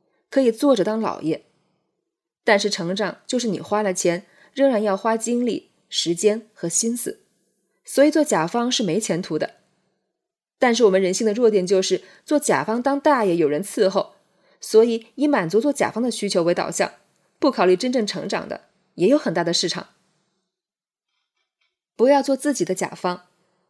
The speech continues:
这就是我所说的参与成长了。在前文的例子中，我给了各种人钱，上了课程，进了社群，但是我如果就歇着了，那就是当大爷，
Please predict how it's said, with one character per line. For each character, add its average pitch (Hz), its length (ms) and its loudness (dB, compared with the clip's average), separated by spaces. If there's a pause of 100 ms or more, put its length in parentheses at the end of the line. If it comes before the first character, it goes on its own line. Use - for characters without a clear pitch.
(140)
这 349 140 6
就 294 120 4
是 262 140 2
我 208 140 4
所 185 160 0
说 196 200 0
的 - 300 -2
参 226 240 -4
与 214 80 -2
成 180 220 -4
长 196 180 -4
了。 - 200 -16 (1160)
在 269 160 4
前 226 220 2
文 226 100 2
的 226 80 4
例 214 140 2
子 185 160 -2
中， 202 320 -4 (220)
我 269 100 4
给 254 100 2
了 196 100 4
各 240 140 0
种 185 120 -2
人 170 180 -2
钱， 190 420 -2 (340)
上 220 200 0
了 185 100 -2
课 185 280 -2
程， 175 240 -4 (200)
进 233 160 -4
了 175 120 -4
社 190 200 0
群， 175 360 -4 (680)
但 208 220 2
是 190 300 -2 (180)
我 202 120 2
如 214 120 0
果 240 80 -2
就 208 100 0
歇 240 240 0
着 240 120 -2
了， - 220 -8 (340)
那 240 120 -2
就 220 80 2
是 196 120 0
当 220 180 0
大 226 220 -2
爷， 156 240 -10